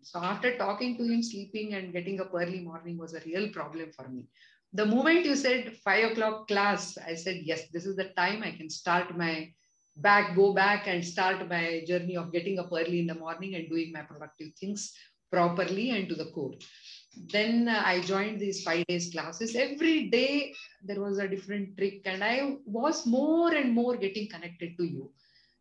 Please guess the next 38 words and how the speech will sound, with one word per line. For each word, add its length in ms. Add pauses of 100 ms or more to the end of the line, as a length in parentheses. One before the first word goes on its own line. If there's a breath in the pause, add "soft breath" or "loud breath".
(120)
And 400
it 100
was, 320
you 100
know, 360
I 280
said, 260
"Yes, 340
this 220
was, 180
I 140
was, 180 (180)
this 160
is 160
what 260
I 180
wanted 340
in 140
my 140
life. 300 (460)
And 120
this 180
is 100
what 180
I 200
got 280
it," 200
because 240
I 100
was 160
always 500
praying, 360
"God, 340 (400 loud breath)
you 160
have 240
to 100
have, 320
you 80